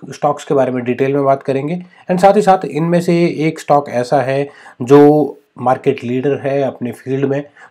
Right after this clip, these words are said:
तो वो कौन सा stock है जिसके बारे में मैं बात करूंगा।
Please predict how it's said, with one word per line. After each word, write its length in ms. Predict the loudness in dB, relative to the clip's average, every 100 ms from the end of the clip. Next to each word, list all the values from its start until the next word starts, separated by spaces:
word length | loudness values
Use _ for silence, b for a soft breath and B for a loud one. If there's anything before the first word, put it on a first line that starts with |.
| -2
तो 80 | 0
वो 160 | 0
कौन 260 | 0 0 2
सा 180 | 0 0
stock 340 | 2 2 0
है 180 | -4 -4
जिसके 280 | -4 -6 -4
बारे 220 | -2 -2
में 100 | -6
मैं 160 | -8 -6
बात 220 | -6 -6
करूंगा। 380 | -8 -4 -2